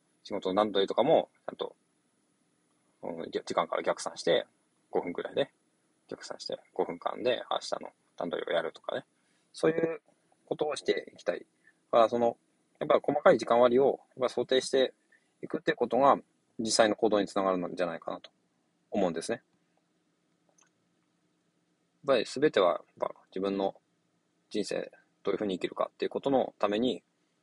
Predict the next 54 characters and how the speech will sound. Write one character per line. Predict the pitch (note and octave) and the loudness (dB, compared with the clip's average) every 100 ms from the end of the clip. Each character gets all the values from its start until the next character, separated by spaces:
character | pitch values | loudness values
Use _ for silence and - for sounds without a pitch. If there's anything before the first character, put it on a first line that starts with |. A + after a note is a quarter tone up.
| - | -6
逆 | F#2 - | -6 -2
算 | A2 | -2
し | - | 0
て | G#2 | -4
生 | |
き | - | -2
て | |
い | G2 | 0
か | F2+ | 0
な | F2 | -2
い | |
と | - F2+ - | -2 -2 -2
い | |
つ | - | -8
死 | - G#2+ | -6 -4
ぬ | |
か | G2 | 0
わ | F2 | -2
か | F#2+ | 0
ん | A2 G2 | -4 -4
な | |
い | E2+ | -8
ん | - _ | -18 _
で、 | - | -2
や | G2 | -2
っ | - _ _ _ | -2 _ _ _
ぱ | - | -12
悔 | - A2 | -6 -6
い | F#2+ | -2
な | F#2 | -4
く | - | -2
生 | F#2+ | -8
き | - | -4
て | E2 | -6
い | |
き | - | -4
た | F#2 | -4
い | F2 | -4
と | - _ _ _ | -8 _ _ _
思 | A2+ G#2 | -4 -2
う | |
わ | F2 | -2
け | - | -4
で | - | -8
す | - | -10
ね。 | G#2+ _ _ _ _ _ _ _ _ _ _ _ _ _ _ _ _ _ - - _ _ _ _ _ _ _ - _ | -10 _ _ _ _ _ _ _ _ _ _ _ _ _ _ _ _ _ -20 -20 _ _ _ _ _ _ _ -20 _
と | - | -8
い | |
う | C#3 | -4
こ | A2 | -2
と | G2 | -2
で、 | E2 - | -6 -8
ま | |
あ、 | G#2+ | -6